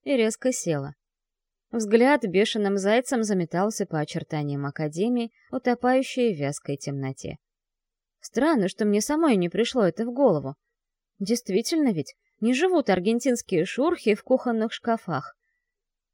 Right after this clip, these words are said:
Уверен, нашествие было хорошо спланировано. Вы ведь знаете, с какой скоростью они размножаются? Я читала. Прохрипела, прикрывая глаза. Ну вот зачем он опять про размножение? Мне и без того неловко,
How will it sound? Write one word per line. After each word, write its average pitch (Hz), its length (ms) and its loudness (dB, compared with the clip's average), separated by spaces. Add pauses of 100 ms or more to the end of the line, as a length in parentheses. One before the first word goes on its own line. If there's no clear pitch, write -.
(140)
Уверен, 262 500 2
нашествие 214 540 0
было 190 220 0
хорошо 185 380 -2
спланировано. 135 800 -8 (380)
Вы 302 120 0
ведь 285 160 -2
знаете, 320 300 0
с 339 60 -6
какой 320 280 0
скоростью 262 440 4
они 247 160 4
размножаются? 185 800 0 (1120)
Я 277 220 2
читала. 175 580 -2 (560)
Прохрипела, 233 600 2
прикрывая 156 540 -2
глаза. 139 460 -4 (320)
Ну 339 80 -6
вот 320 120 -2
зачем 330 320 0
он 247 100 2
опять 214 260 0
про 196 160 -2
размножение? 147 760 -4 (640)
Мне 294 220 2
и - 20 2
без 262 160 -2
того 302 240 2
неловко, 262 560 2